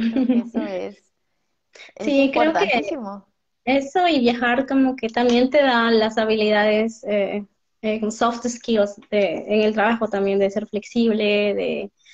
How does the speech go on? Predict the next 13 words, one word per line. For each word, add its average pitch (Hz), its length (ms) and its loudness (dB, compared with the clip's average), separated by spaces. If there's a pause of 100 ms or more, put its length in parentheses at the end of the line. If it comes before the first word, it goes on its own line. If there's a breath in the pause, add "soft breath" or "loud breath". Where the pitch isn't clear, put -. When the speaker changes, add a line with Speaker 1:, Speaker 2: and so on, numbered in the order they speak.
(440 loud breath)
Speaker 2:
el 214 120 0
hecho 220 200 0
de 226 80 6
haber 214 180 2
estado 220 260 0
en 214 120 2
diferentes 214 420 0
lugares, 202 420 0
ver 196 220 2
cómo, 208 500 -4
cómo 208 240 -6
diferentes, 196 880 -8
digamos, 180 560 -10